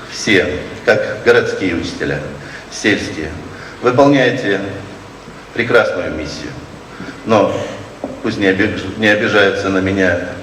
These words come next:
городские учителя, сельский учитель. Это, наверное, звучит чуть-чуть по-особенному. По-особенному уважительно, по-особенному вкрадчиво.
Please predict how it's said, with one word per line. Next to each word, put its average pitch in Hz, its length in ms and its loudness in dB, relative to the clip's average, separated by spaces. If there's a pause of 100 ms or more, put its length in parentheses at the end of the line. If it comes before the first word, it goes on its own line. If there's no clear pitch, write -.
(380)
городские 104 420 4
учителя, 78 400 -4 (160)
сельский 120 440 2
учитель. 90 400 -2 (500)
Это, 113 180 2
наверное, 92 480 2 (220)
звучит 90 420 -4
чуть-чуть 117 460 -2 (880)
по-особенному. 73 640 -2 (840)
По-особенному 120 960 2 (480)
уважительно, 90 720 2 (680)
по-особенному 98 880 2
вкрадчиво. - 640 0